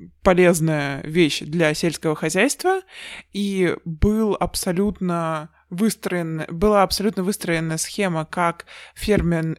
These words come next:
фермеры получали все эти отходы,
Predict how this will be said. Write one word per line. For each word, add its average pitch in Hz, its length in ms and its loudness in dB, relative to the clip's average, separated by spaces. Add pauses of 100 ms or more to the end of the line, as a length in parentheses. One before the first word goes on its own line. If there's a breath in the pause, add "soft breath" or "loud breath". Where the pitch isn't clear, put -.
(160)
фермеры 165 640 0
получали 170 720 0 (880)
все 208 240 2
эти 175 180 -4
отходы, 170 720 2